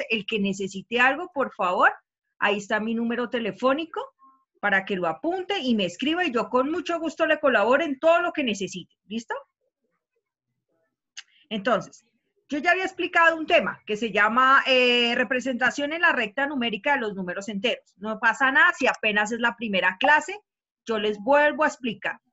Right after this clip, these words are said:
Yo dejé un taller en una aplicación que se llama Classroom. Ya les muestro cómo es la aplicación. No se preocupen que yo ahorita les reenvío los videos, les explico cómo se instala, la persona que necesite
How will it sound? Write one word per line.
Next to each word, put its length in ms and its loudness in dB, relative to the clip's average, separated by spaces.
Yo 100 -2
dejé 180 -2
un 140 -6
taller 400 0
en 140 -2
una 160 -2
aplicación 560 -4
que 100 -12
se 140 -8
llama 340 -4
Classroom. 540 -4
Ya 100 -2
les 180 -8
muestro 340 -8
cómo 220 -6
es 140 -4
la 80 0
aplicación. 580 -4
No 160 -4
se 140 0
preocupen 540 -4
que 140 -4
yo 120 0
ahorita 340 -2
les 180 -2
reenvío 460 -2
los 200 -4
videos, 540 -4
les 220 -6
explico 520 -8
cómo 300 -6
se 140 -8
instala, 560 2
la 160 2
persona 400 -4
que 100 -6
necesite 680 -8